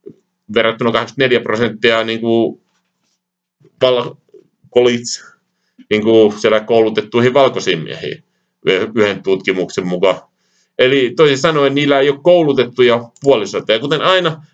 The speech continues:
naisethan pyrkii naimaan ylöspäin, että se on paremmassa asemassa oleva mies, jonka se kanssa se menee naimisiin. Mutta jos niitä ei ole tarjolla,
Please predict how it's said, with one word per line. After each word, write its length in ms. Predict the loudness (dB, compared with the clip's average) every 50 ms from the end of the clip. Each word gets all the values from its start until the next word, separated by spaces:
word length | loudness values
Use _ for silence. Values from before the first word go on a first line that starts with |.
| _ _
naisethan 580 | -4 -2 -2 0 0 -2 -4 -4 -4 -8 -6 -6
pyrkii 680 | -6 -6 -6 -4 -4 -4 -2 0 0 0 0 -2 -2
naimaan 420 | -2 -2 -2 -2 -2 -2 -2 0 2
ylöspäin, 480 | 2 2 2 0 -2 -2 0 0 0
että 140 | 0 -2 -4
se 120 | -6 -6
on 100 | -4 -2
paremmassa 420 | 0 0 0 -2 -4 -4 -4 -2 -2
asemassa 420 | 0 0 -2 -4 -6 -4 -2 0
oleva 260 | 0 0 2 0 0
mies, 380 | 2 2 2 2 0 -2 -6 _ _ _ _ _ _ _ 0
jonka 240 | 0 0 2 0 -2
se 120 | -2 -2
kanssa 300 | -2 -2 -2 -2 -4 -6
se 100 | -4 -4
menee 300 | -2 -2 0 0 0 -2
naimisiin. 680 | -2 -2 -2 -2 -4 -6 -8 -10 -10 -10 -10 -10 -10 _ _
Mutta 460 | -6 -6 -4 0 0 0 0 -2 -4 -8 _ _ _ _ _ _ _ 0
jos 140 | 0 0 0
niitä 260 | 0 -2 -2 0 0
ei 100 | 2 4
ole 260 | 4 4 2 2 0 -4
tarjolla, 600 | -4 -2 -2 0 0 0 0 0 -2 -4 -8